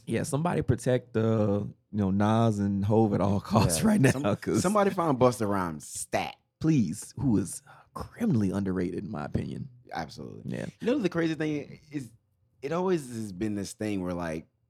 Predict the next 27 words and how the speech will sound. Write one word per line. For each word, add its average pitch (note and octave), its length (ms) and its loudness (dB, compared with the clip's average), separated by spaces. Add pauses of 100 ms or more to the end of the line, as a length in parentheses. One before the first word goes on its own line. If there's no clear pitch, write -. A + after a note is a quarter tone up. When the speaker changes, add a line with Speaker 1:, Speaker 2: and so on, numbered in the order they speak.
(160)
Speaker 2:
and E2+ 180 -6
we G2 120 -2
don't G2 180 -4
need F2+ 140 -4
to E2+ 40 -8
go E2+ 140 -6
into E2+ 140 -10
a D#2 40 -8
full D#2+ 200 -10
thing - 120 -10
about A2+ 180 -2
Speaker 1:
Mm-hmm. F3 120 4
Speaker 2:
this, - 80 -6
but, - 220 -6
like, D#2 340 -10
the, G#2 100 -12 (140)
the A#2+ 80 -8
crazy D#3+ 300 -2
fact C#3+ 240 -2
that G2+ 140 -2
rap F2+ 460 -6 (220)
is F2+ 140 -8
so G2+ 560 -6 (1000)
closely A#2 520 -4
related F#2+ 400 -6
to F2+ 80 -12
sports - 520 -12